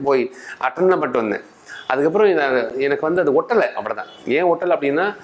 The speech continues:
எனக்கு அப்போ வந்து சின்ன ஒரு வட்டத்துக்குள்ள வேணாம் அப்படி முடிவு பண்ணி தான் வெளியே வந்தேன்.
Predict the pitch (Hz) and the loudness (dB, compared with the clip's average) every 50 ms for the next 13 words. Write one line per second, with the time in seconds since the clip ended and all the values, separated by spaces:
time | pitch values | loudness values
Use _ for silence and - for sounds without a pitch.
0 | - - - - - 185 185 175 180 180 - 180 180 190 208 196 233 233 226 208 | -20 -20 -14 -6 -2 0 0 2 0 0 0 0 0 0 0 0 2 2 2 2
1 | 190 - - - - - - - - - - - - - 254 277 285 285 285 240 | 2 0 -2 -8 -16 -20 -20 -20 -20 -20 -20 -16 -4 0 2 4 4 4 6 4
2 | 208 185 175 - - 202 190 185 190 165 139 143 160 165 175 170 151 - 131 139 | 4 4 2 0 -2 0 2 4 4 4 4 4 2 2 2 2 0 0 -2 -2
3 | 139 139 131 147 139 156 127 131 139 123 107 98 95 - | -2 0 0 2 2 2 2 2 0 0 -2 -8 -14 -18